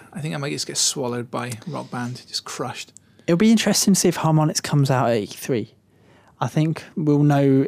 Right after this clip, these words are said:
Speaker 2: if they come out and show us Rock Band four or something. Maybe there is a future. Otherwise, I think for, for the next three years, I don't think re-, you're
Speaker 1: Rock
Speaker 2: gonna
Speaker 1: Band
Speaker 2: really
Speaker 1: three
Speaker 2: see
Speaker 1: is good
Speaker 2: anything.
Speaker 1: enough, right?
Speaker 2: I think so.
Speaker 1: Yeah.
Speaker 2: And they'd have to do something pretty special f-, with four. Uh,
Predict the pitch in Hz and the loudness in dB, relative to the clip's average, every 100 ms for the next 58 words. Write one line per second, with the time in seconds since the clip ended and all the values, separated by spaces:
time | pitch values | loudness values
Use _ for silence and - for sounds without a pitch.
0 | - 156 139 - 165 - 165 135 139 - | 0 0 0 0 0 2 0 2 -2 0
1 | 139 127 - - 127 117 - 127 131 - | 0 2 0 0 0 -2 0 -2 -2 -8
2 | - - - _ _ _ _ _ - 131 | -10 -10 -16 _ _ _ _ _ -6 -2
3 | 127 127 127 123 123 117 - 117 - - | -2 0 0 2 2 -2 -4 -4 -2 -6
4 | - 160 202 113 104 113 120 117 - 156 | -2 0 0 -2 -2 -2 -2 -4 0 -2
5 | - - 135 123 - - - 135 147 - | -2 -4 0 0 -2 -8 -2 0 0 -4
6 | - - 156 135 131 131 101 104 139 185 | -8 -8 -2 0 2 2 2 0 0 0
7 | 180 185 151 - 151 151 139 131 123 180 | 0 0 0 -2 -2 0 2 2 2 2
8 | 151 151 139 - 180 - 139 190 - _ | 2 2 0 0 -2 -6 -10 -10 -12 _
9 | _ _ _ - 151 - 120 131 127 165 | _ _ _ -4 -2 0 -2 -2 0 2
10 | 190 - 143 139 - - 156 175 196 - | 0 -4 -12 -12 -16 -8 0 0 0 -2
11 | - 139 151 117 147 135 170 156 117 - | -2 0 -2 -2 -2 -2 -2 -2 -4 -2
12 | 135 - 135 123 - - _ - | -4 0 2 2 0 -20 _ -4